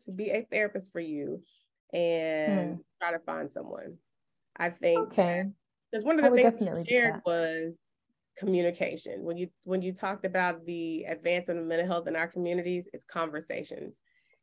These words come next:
Speaker 1: And you're
Speaker 2: Mm.
Speaker 1: literally right now a living testament to say, "I don't have these conversations that often." And just through this conversation, has nothing to do
Speaker 2: Yep.
Speaker 1: with me,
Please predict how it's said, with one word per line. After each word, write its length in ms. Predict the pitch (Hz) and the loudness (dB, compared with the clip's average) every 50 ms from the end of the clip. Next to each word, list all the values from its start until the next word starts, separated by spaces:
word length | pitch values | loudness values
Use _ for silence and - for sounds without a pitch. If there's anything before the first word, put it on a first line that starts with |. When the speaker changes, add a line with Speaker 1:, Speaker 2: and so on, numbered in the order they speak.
| _ - | _ 2
Speaker 1:
And 200 | 180 190 202 190 | 2 2 6 8
you're 360 | 254 - - 208 208 202 196 | 8 8 10 10 8 6 4
Speaker 2:
Mm. 100 | 196 196 - _ _ _ _ _ - | 0 -2 -6 _ _ _ _ _ 4
Speaker 1:
literally 320 | 254 294 320 302 262 233 | 6 6 6 8 6 4
right 220 | 214 214 214 220 214 | 6 4 4 4 4
now 200 | 214 202 180 180 | 4 2 2 0
a 20 | |
living 320 | 180 185 202 202 214 202 196 | 0 -2 0 2 2 0 2
testament 560 | - - 208 208 208 - 175 170 175 170 170 | 2 2 2 2 2 -2 0 0 0 0 0
to 100 | - 165 - _ - | -6 -14 -14 _ 0
say, 400 | 190 190 185 175 165 170 170 - _ _ _ _ _ | 4 4 4 4 4 0 -2 -6 _ _ _ _ _
"I 60 | 233 | -2
don't 140 | 240 254 254 | 0 2 2
have 180 | 254 277 294 277 | 4 2 2 2
these 140 | 285 247 - | 0 -4 -2
conversations 600 | - 202 180 180 180 175 - 156 165 165 - 175 | -2 -2 0 0 0 -2 0 -2 -2 -2 -2 -4
that 120 | 175 170 165 | -4 -2 -2
often." 420 | 170 160 165 - - 151 156 - - | -2 -4 -4 -6 -6 -8 -8 -8 -2
And 180 | - 185 190 180 | -2 -2 0 2
just 240 | 190 233 254 247 - | 2 2 2 2 0
through 180 | - 233 220 190 | -6 -6 -4 0
this 200 | 196 208 240 - | 0 0 0 -2
conversation, 1000 | - - 240 226 220 208 185 190 190 - 190 202 233 233 - 254 262 262 262 269 269 - | -6 -4 -4 -2 0 -2 -4 -2 2 2 2 2 2 0 0 0 2 2 0 -2 -4 -2
has 180 | - 180 180 | -2 -2 0
nothing 260 | 170 170 185 185 247 247 | 0 -2 -2 0 -2 0
to 60 | 240 | 2
do 100 | - - | 4 6
Speaker 2:
Yep. 200 | 196 190 175 165 | 6 4 4 0
Speaker 1:
with 100 | - - _ _ - | -6 -14 _ _ -14
me, 160 | 180 190 | -12 -12